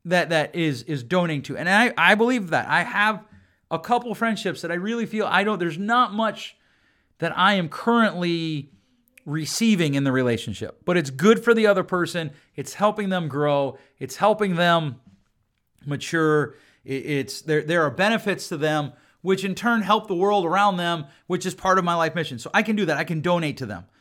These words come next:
But I have to be sure that as I'm donating, I'm doing it in a structure that keeps me healthy, because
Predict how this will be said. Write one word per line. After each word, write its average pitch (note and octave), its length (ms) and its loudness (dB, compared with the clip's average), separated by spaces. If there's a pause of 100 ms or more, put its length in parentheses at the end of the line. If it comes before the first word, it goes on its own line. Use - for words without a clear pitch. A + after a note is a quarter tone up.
(380)
But D3 200 -4
I G3 220 6
have - 640 2
to A3 100 -6
be D#3+ 200 -8
sure D3 680 0 (300)
that D#3 160 -2
as D#3+ 240 2
I'm D3 220 -2
donating, C3+ 760 2
I'm C3+ 200 -4
doing F#3+ 380 0
it D#3+ 140 -8
in D3 160 -2
a C3 60 -4
structure E3 800 -2 (280)
that F3+ 200 -2
keeps G3+ 340 -2
me F#3+ 160 -2
healthy, F3+ 380 0
because D#3 400 -4